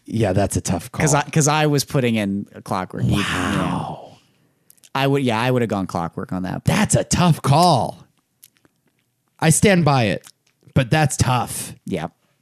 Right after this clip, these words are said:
Speaker 1: We need to figure out a way to get Clockwork in.
Speaker 2: We could do, I mean
Speaker 1: Is this the first Kubrick movie we put in?
Speaker 2: I think it is.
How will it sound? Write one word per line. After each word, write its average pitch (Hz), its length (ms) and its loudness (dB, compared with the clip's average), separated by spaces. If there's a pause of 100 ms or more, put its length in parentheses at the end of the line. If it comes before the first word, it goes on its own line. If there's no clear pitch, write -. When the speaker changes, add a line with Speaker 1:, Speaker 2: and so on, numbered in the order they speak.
(600)
Speaker 1:
We 127 100 2
need 135 160 4
to - 60 0
figure 117 260 2
out 110 100 4
a 101 40 4
way 101 120 4
to 90 80 0
get 80 140 -4
Clockwork 82 480 -4
in. 73 220 -4 (1000)
Speaker 2:
We 143 120 -2
could 165 180 0
do, 151 320 4
I 131 80 2
mean 120 400 4
Speaker 1:
Is 160 80 2
this 262 120 2
the - 120 0
first - 320 -2
Kubrick 131 320 0
movie 226 220 2
we 151 120 6
put 104 220 2
in? 254 260 -4
Speaker 2:
I - 60 -18
think - 300 -10
it 104 100 -8
is. 104 340 -10